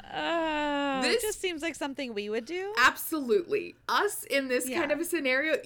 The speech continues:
Speaker 2: we would be, this kind of fuckery is all, yes.
Speaker 1: Yes. I mean, what else do you do when things are way too serious and you need to calm that shit down?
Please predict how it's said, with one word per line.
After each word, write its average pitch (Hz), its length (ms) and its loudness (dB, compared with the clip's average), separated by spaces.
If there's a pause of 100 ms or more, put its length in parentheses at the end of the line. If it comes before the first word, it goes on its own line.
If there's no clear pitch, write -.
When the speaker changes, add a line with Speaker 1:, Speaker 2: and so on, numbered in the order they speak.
Speaker 2:
we 254 180 -6
would 339 160 0
be, 302 140 -4 (260)
this 240 300 -2
kind 339 180 -2
of 302 140 -6
fuckery 349 500 2
is 220 160 0
all, 208 480 -2 (100)
yes. - 580 -6 (800)
Speaker 1:
Yes. 196 380 -4 (1800)
I 254 100 -2
mean, 269 200 -4
what 277 120 2
else 277 240 0
do 254 100 -10
you 247 140 -2
do 214 180 -4
when 202 160 -6
things 208 200 -6
are 208 100 -4
way 185 260 -6
too 196 220 -8
serious 175 540 -8
and 180 100 -8
you 180 80 -8
need 170 140 -10
to 175 40 -10
calm 170 300 -6
that 160 160 -10
shit 160 220 -10
down? 165 420 -14